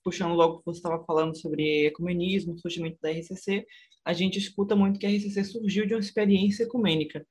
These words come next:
Queria que você explicasse pra gente, pra quem tá ouvindo, é, como foi esse surgimento da R C C e que muitas vezes esse surgimento ele é usado até como um sentido negativo, porque surgiu de uma experiência ecumênica.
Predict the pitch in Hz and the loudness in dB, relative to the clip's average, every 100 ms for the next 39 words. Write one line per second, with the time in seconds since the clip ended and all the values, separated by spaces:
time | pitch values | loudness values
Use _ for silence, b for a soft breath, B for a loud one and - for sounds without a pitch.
0 | _ _ - 175 190 - 202 202 226 220 | _ _ -8 -2 -2 0 -4 -2 0 2
1 | 196 - 190 170 170 175 175 175 165 170 | 2 0 -2 0 -2 -2 -4 -4 0 0
2 | 160 160 156 160 151 190 196 214 226 - | 2 -2 2 2 4 4 4 6 4 2
3 | 208 185 175 185 202 180 170 170 160 - | -2 0 0 -2 0 2 0 -2 -8 -6
4 | 180 - B B B - - 226 269 302 | -6 -6 B B B -6 2 4 6 6
5 | 220 202 202 208 208 202 196 202 175 180 | 6 8 6 4 0 -2 0 0 2 0
6 | 190 196 190 185 180 175 180 190 196 214 | 0 2 2 2 2 0 -2 -4 -4 -4
7 | 220 202 202 202 202 202 214 208 180 160 | -2 -2 -2 2 4 4 2 0 -4 -4
8 | - - 170 185 165 196 214 202 214 185 | -8 -6 -4 -2 0 2 2 0 0 0
9 | 196 202 214 160 156 - | -2 -4 -2 0 -2 -6